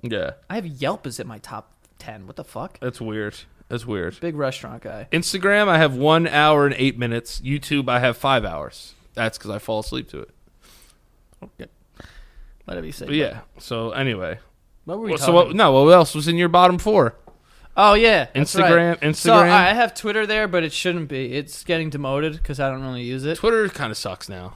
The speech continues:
Speaker 2: Yeah.
Speaker 1: It's cool
Speaker 2: Uh,
Speaker 1: to, like, post gifs.
Speaker 2: I should put, like, Uber there 'cause I crush Uber.
Speaker 1: Yeah, that's, you know what? That's, that's smart.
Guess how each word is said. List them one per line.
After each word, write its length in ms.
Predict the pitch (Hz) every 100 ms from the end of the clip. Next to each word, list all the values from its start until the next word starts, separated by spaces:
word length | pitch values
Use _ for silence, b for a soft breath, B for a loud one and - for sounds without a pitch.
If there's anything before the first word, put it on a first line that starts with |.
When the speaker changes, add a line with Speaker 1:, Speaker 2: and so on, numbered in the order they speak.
| -
Speaker 2:
Yeah. 420 | 147 139 139 135 135 -
Speaker 1:
It's 100 | 135
cool 180 | 185 233
Speaker 2:
Uh, 40 |
Speaker 1:
to, 60 | 220
like, 180 | 180
post 240 | 185 151 113
gifs. 360 | 123 147 -
Speaker 2:
I 60 | 170
should 180 | 185 -
put, 120 | 269
like, 220 | 247 185 -
Uber 280 | 160 147 143
there 320 | 127 117 120 - _
'cause 160 | - 143
I 80 | 131
crush 380 | - 151 135 -
Uber. 340 | - - - - _
Speaker 1:
Yeah, 220 | 110 107 101
that's, 240 | 123 -
you 120 | 120
know 120 | 120 117
what? 300 | 123 139 -
That's, 240 | 113 -
that's 240 | 107 110
smart. 400 | - 104 92 82